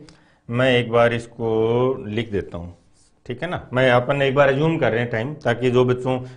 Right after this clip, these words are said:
को नहीं समझ में आया, ये बहुत अच्छा कॉन्सेप्ट है, ठीक है ना, इस पे अंडरस्टैंडिंग होनी चाहिए। Otherwise यदि कॉन्सेप्चुअल अंडरस्टैंडिंग है तब तो आप बहुत फास्ट करोगे, otherwise है ना, चीजें समझ में नहीं आएंगी कि यार क्या बनाऊं, क्या करूं,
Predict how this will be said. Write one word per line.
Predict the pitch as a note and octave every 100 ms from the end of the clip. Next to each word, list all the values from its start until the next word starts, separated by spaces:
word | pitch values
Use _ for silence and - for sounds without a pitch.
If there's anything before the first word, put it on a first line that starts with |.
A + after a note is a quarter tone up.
| -
को | B2
नहीं | C#3
समझ | D#3 B2
में | A#2+ A2+
आया, | A2 C#3 - - -
ये |
बहुत | A#2 G2 G2+ E3+ D3+
अच्छा | G#2+ D3+
कॉन्सेप्ट | D#3 A#2+ A2+ A#2+ A#2 -
है, | C3+ D#3 - - - _ _ _ _ _ _
ठीक | A2 -
है | F3
ना, | D3 - A#2
इस | -
पे | C#3
अंडरस्टैंडिंग | B2+ C3 C3 C3 C3
होनी | F#2+ G#2+ C3
चाहिए। | C3 G#2 D#2 - -
Otherwise | A#2+ C3+ C3 B2+ C3+ C3+ C#3+ D3 C#3+ - - _ -
यदि | G#2+ B2 E3+
कॉन्सेप्चुअल | D3+ C#3 B2+ D#3+ E3+ D#3+
अंडरस्टैंडिंग | C#3+ D3+ D#3+ D#3+ E3
है | E3 F3+ F3+ - -
तब | - C3
तो |
आप | E3 C3+
बहुत | C3 D3+ -
फास्ट | C#3 E3+ -
करोगे, | E3+ D#3 D3+ E3 E3 - _ -
otherwise | C#3 E3 D#3 D3+ D#3 C#3
है |
ना, | D#3 E3
चीजें | D#3+ D3+ D#3+
समझ | C3 C#3+ D#3
में | E3+
नहीं | D3+ C#3+
आएंगी | D#3 D#3+ D3 B2+ F2+ - _ _ _ -
कि | C#3
यार | D3+ D3
क्या | - D3
बनाऊं, | C#3+ C#3 C#3+ D#3 D3+
क्या | D3+ C#3+
करूं, | C#3 B2 A2